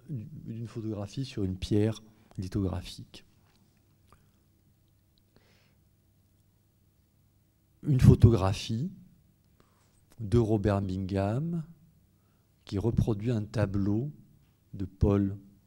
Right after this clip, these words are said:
Delaroche, qui, qui est un portrait d'un, d'un des grands collectionneurs de l'époque, le comte de Pour-, de Portales. Le tableau est,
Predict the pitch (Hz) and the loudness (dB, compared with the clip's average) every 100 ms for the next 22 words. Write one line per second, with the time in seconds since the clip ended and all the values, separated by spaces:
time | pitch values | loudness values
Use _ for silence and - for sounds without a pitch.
0 | - 104 95 92 95 123 165 - - - | -12 -4 0 2 2 0 0 -6 -14 -20
1 | _ _ _ _ _ _ _ _ _ _ | _ _ _ _ _ _ _ _ _ _
2 | _ _ _ - 101 98 - - 98 92 | _ _ _ -8 -2 -2 -4 -10 -8 -6
3 | 92 - - - 104 117 135 98 92 104 | 0 0 0 -4 0 2 0 -2 -4 -6
4 | 101 92 90 87 104 104 120 104 98 - | -8 -6 -6 -4 -4 -2 -2 -2 -2 -4
5 | 98 87 90 101 104 98 110 - 98 110 | -8 -4 -4 -4 -8 -12 -14 -10 -8 -8
6 | - - 101 107 - 101 101 - 101 _ | -14 -18 -16 -14 -10 -8 -10 -14 -20 _
7 | - - - 101 87 101 - - _ - | -20 -20 -8 -6 -4 -6 -10 -20 _ -20
8 | - _ - - - - 85 98 139 - | -20 _ 0 6 6 6 2 2 2 -4
9 | 95 90 85 95 104 147 - | -6 -4 0 0 0 -10 -10